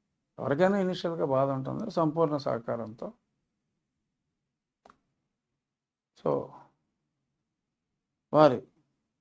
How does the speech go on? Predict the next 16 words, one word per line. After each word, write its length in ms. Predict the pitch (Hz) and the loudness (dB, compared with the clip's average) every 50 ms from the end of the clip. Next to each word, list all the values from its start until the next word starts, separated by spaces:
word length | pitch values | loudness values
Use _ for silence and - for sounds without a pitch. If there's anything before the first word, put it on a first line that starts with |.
| _ _ _ _ _ _ - - | _ _ _ _ _ _ -12 -4
మద్దతు 520 | 208 147 143 139 131 147 143 - - 202 220 240 | 2 4 4 4 4 4 2 2 2 0 0 2
నేను, 380 | 180 156 156 175 185 269 - - | 2 2 0 0 -2 -6 -4 0
మీరు 160 | 160 156 143 | 0 0 2
చూస్తున్నారు 640 | 139 156 165 160 160 175 160 151 147 143 143 151 - - _ _ _ _ _ _ _ _ _ _ _ | 4 4 2 4 2 0 0 0 0 -2 -4 -6 -12 -16 _ _ _ _ _ _ _ _ _ _ _
ప్రతిరోజు. 500 | - 139 151 143 170 165 160 165 170 175 | 4 4 4 6 4 4 4 4 2 2
ఇప్పుడు 200 | 160 151 175 180 | 0 2 4 6
కూడా 340 | 180 185 185 196 214 233 - - - _ _ _ _ _ _ _ _ _ - | 6 6 6 6 4 0 -4 -12 -20 _ _ _ _ _ _ _ _ _ -2
ప్రెస్ 220 | - 147 143 - 175 | -2 -2 0 2 2
మీట్ 180 | 190 180 165 | 2 2 2
ఉందని 320 | 165 165 165 165 180 220 233 | 2 0 0 0 0 0 2
రామరాజు 460 | 196 180 165 160 165 165 165 156 160 | 4 4 6 6 6 4 4 4 4
గారు 160 | 156 156 147 | 2 0 0
నేను 340 | 151 147 147 147 151 156 - - - _ _ _ _ _ _ _ _ _ _ _ _ _ _ _ _ _ - - | -2 -2 -2 -4 -4 -6 -8 -12 -20 _ _ _ _ _ _ _ _ _ _ _ _ _ _ _ _ _ -2 0
ఉదయం 300 | 131 135 156 156 147 127 | 4 4 6 4 4 4
పెద్దమేరం, 680 | 135 131 127 135 139 143 139 135 147 - - - 151 - _ _ _ _ _ _ _ _ _ _ - - | 4 4 4 4 2 2 2 0 -2 -6 -10 -14 -20 -20 _ _ _ _ _ _ _ _ _ _ -12 -10
జక్కరం, 640 | - 113 120 123 117 120 - 143 139 143 147 - | -6 -2 -2 -2 -2 -2 -2 -2 -2 -2 -4 -8